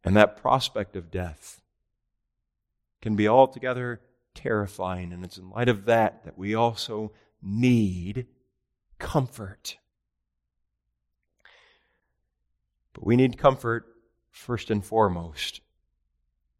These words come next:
on account of our sin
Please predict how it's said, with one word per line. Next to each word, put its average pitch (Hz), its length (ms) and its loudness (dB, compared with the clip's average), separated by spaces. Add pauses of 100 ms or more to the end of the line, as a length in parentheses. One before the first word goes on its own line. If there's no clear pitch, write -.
(340)
on 82 120 -4
account 110 500 -2 (100)
of 104 360 -6 (120)
our 87 500 -6 (140)
sin 76 580 -6